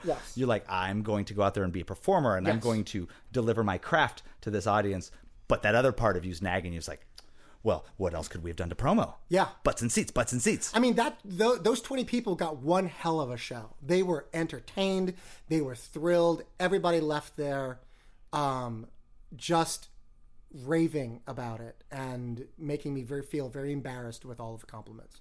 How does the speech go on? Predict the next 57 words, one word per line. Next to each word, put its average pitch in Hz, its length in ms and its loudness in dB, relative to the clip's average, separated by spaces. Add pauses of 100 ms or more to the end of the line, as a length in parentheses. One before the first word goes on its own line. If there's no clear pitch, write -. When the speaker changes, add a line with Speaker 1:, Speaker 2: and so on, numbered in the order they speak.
(120)
Speaker 2:
Aw. 113 640 2
Speaker 1:
Um, 143 320 -2 (540)
and 151 360 0
there 156 180 6
was 190 120 6
even 214 200 4
a 185 60 2
guy 180 280 2
there 147 200 2
who 156 180 0
I 147 40 2
went 151 180 -2
to 139 40 -10
high 147 140 -2
school 147 280 -6
with, 117 220 -10 (160)
who 123 300 -6
I 131 60 -8
hadn't 135 200 -4
seen 143 260 -6
in 120 120 -6
years 123 240 -8
and 123 100 -8
years 117 160 -8
and 113 100 -8
years. 139 280 -6
Speaker 2:
Wow. 117 280 -2 (180)
Speaker 1:
You 156 120 -2
know, 135 160 -4
and 123 100 -10
Cap 247 300 -2
was 139 140 -2
there. 113 280 -12
And, 123 380 -8
you 135 80 -8
know, 113 160 -10
hey, 214 240 -2
Cap, 220 320 -4 (240)
shout 175 160 -4
out 170 80 -4
to - 60 -12
Cap. 156 260 -4
Thank 151 160 -8
you - 80 -12
for 156 60 4
Speaker 2:
What 269 80 8
up, 285 100 6
Speaker 1:
being - 40 -2
here. 254 180 6
Speaker 2:
Cap? - 120 -4 (300)
Speaker 1:
But, 226 140 4
like, 214 220 4 (1040)
I 220 140 6
have, 175 640 4 (380)
according 220 380 0
to 196 80 -2
Facebook, 143 640 -4